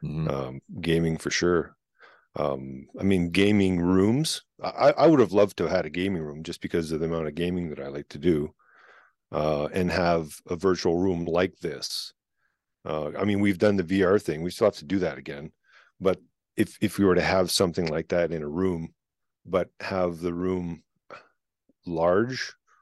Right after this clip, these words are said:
Speaker 2: or have some type of a conveyor belt that's multi-directional where you could physically walk without, um, having to worry about bumping into stuff, right?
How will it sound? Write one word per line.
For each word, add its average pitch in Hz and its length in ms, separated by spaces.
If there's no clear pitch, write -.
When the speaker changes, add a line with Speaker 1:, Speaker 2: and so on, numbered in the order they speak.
Speaker 2:
or 101 240
have 90 280
some 92 220
type 90 200
of 82 120
a 82 40
conveyor 85 440
belt 87 520
that's 90 260
multi-directional 92 1080
where 87 160
you 85 160
could 87 220
physically 87 420
walk - 600
without, 85 560
um, 73 380
having 82 300
to 78 80
worry 85 200
about 78 240
bumping 80 280
into 95 240
stuff, - 320
right? 76 180